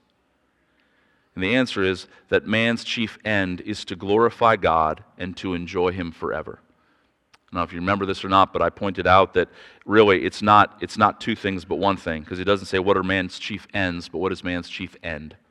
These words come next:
One end. To glorify God and enjoy Him forever. And so you could rightly say man's chief end is to glorify God by enjoying Him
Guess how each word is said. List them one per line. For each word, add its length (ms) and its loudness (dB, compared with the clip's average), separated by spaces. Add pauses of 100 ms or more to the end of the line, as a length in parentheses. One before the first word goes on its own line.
(440)
One 180 -4
end. 220 -10 (760)
To 80 -12
glorify 460 4
God 400 6
and 220 -6
enjoy 320 -2
Him 160 -8
forever. 340 -6
And 100 -14
so 100 -6
you 80 -6
could 120 -4
rightly 300 4
say 220 0
man's 240 -4
chief 240 -8
end 160 -2
is 140 -12
to 100 -12
glorify 420 -2
God 400 2
by 300 8
enjoying 540 -8
Him 280 -12